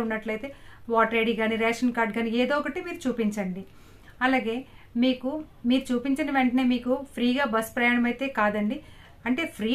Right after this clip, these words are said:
బస్ ప్రయాణమే, కానీ ఏంటంటే దానికి టికెట్ కూడా ఉంటుంది. జీరోతోని టికెట్ అయితే వస్తుందండి, అది మీకు ఇస్తారన్నమాట. కానీ మీరైతే కనుక ప్రైవేట్ బస్సెస్లోని మీరు బుక్ చేసుకున్న బస్సెస్లో అయితే ఇది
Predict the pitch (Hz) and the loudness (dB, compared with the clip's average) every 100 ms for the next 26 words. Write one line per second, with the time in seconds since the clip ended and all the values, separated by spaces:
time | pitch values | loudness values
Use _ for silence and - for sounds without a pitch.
0 | 269 277 - 277 254 226 269 302 247 262 | 2 0 2 2 2 2 0 2 2 4
1 | 262 262 254 254 262 220 208 254 - 262 | 2 2 2 2 2 -2 -2 0 2 4
2 | 247 226 226 262 202 233 254 285 285 269 | 4 0 -2 -2 -2 0 0 0 0 -2
3 | 262 226 226 226 233 208 214 214 214 226 | -2 -4 -2 -2 0 -2 -2 -4 -4 -4
4 | 311 - - - - 254 254 247 214 - | -8 -16 -20 -6 2 4 6 4 0 -2
5 | 226 214 214 247 - - - - - 269 | -2 0 -4 -6 -14 -20 -20 -8 2 2
6 | 339 302 254 233 285 277 240 240 277 - | 2 0 2 0 0 0 -2 -2 -8 -10
7 | - - - 226 247 294 247 269 262 233 | -20 -14 -4 2 2 2 2 0 0 0
8 | 233 240 240 220 214 - 262 262 269 226 | 0 2 2 0 -2 -2 -2 0 0 0
9 | 226 240 240 240 247 247 | -2 -2 -4 -2 -2 -2